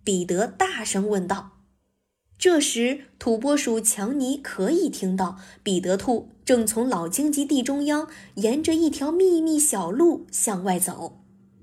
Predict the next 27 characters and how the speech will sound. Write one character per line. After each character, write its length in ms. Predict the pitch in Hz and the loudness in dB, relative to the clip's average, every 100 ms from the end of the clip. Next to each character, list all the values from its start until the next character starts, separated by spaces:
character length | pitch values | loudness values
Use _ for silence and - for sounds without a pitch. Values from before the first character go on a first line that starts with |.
| - | -14
他 160 | - 269 | -4 -2
知 300 | 262 339 359 | 0 2 4
道 220 | 285 190 - - - | 2 -2 -8 -20 -10
彼 180 | 202 185 | -4 -2
得 180 | 180 190 | 0 0
兔 380 | 247 214 - - - | 0 -2 -4 -12 -10
产 300 | - 165 185 | -8 -8 -6
生 200 | 202 208 | -4 -2
了 80 | 196 | -4
好 280 | 190 220 | -4 -4
奇 200 | 190 - 214 | -2 -2 0
心。 360 | - 320 339 _ _ _ _ _ _ _ _ _ | 0 -2 -4 _ _ _ _ _ _ _ _ _
几 240 | - 226 208 | -4 -2 0
分 220 | 294 330 | 2 2
钟 220 | 370 370 | 2 2
之 160 | 349 240 | 0 -2
后， 320 | 262 240 226 - - | 0 -2 -4 -12 -10
彼 160 | 220 196 | -4 0
得 180 | 190 233 | 0 0
兔 340 | - 262 - | 0 -2 -4
从 200 | - 214 | -6 -2
一 160 | 233 220 | -2 -2
处 240 | 233 277 | 0 0
老 300 | 254 220 165 | 0 -2 -4
荆 320 | 175 - 359 392 | -4 -2 0 0
棘 160 | 214 | 0
后 320 | 233 254 226 | 0 0 0